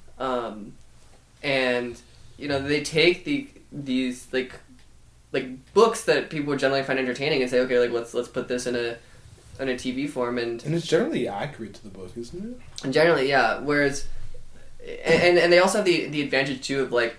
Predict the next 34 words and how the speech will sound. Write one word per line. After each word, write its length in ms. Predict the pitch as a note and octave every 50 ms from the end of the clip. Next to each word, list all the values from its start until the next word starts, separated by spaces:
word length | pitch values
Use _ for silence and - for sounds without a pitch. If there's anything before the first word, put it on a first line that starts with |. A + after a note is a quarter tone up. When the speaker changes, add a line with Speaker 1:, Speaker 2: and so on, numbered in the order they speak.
| - - - -
Speaker 1:
you 100 | - D3
know, 80 | C3+ C3
let's 200 | C#3 C#3 C#3 -
say 60 | D#3
they're 120 | D#3 D3+
trying 320 | D3 - C#3+ C3 C3 C3+ C3
to 260 | - D3+ B2+ B2 B2 - -
portray 680 | - C#3 B2 - - - B2+ A#2+ B2 B2 A#2+ A#2 A2+
some 360 | A2+ - B2+ B2 A#2+ A#2 A#2
monster. 600 | A#2+ A#2+ A#2 B2 B2+ - - A2+ G2+ F#2 F#2+ - -
It's 140 | C3 C3 -
a 40 | C#3+
lot 160 | C#3+ C#3+ C#3
easier 240 | D3 C#3+ D3+ D3 C#3+
for, 240 | - C#3 C3+ B2+ B2+
to 240 | - - - - C#3
make 160 | C3 C3 C3
it 60 | C3+
look, 300 | B2+ B2+ C3 C3+ - - - _ _ _ _ _ _ C3+
I 100 | C3+ B2+
guess, 260 | C3+ C3 B2+ - C3+
like, 240 | B2 A#2+ A#2 - -
not 320 | C3 C3+ C3 C3 B2+ -
out 80 | C3 B2+
of 140 | B2 B2 -
place 280 | C3 B2 B2+ C#3+ - B2
if 100 | A#2 -
you 60 | B2
just 180 | B2+ A#2 - -
draw, 320 | - A#2+ A2+ A2 - -
if 120 | C3 C3+ -
everything's 440 | - C3+ C3 C#3 - - B2+ B2 -
just 140 | - - -
hand-drawn. 720 | - A#2+ A2 B2 C3 B2+ D3 C#3+ D3 D3+ D#3 E3+ E3+ -